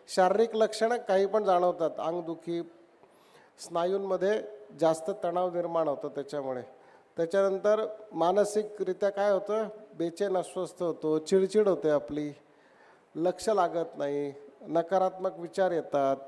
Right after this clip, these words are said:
निराश, उदास वाटतं, कशातच रस वाटत नाही, चिंता वाटत राहते,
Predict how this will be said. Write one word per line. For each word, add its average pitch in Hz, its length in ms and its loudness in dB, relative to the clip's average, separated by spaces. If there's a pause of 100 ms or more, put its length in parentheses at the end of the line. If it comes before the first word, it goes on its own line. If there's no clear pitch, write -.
(260)
निराश, 180 520 4
उदास 175 440 0
वाटतं, 139 460 -6 (120)
कशातच 175 520 0
रस 170 260 0
वाटत 147 360 0
नाही, 135 200 -4
चिंता 165 480 0
वाटत 156 340 0
राहते, 127 400 -6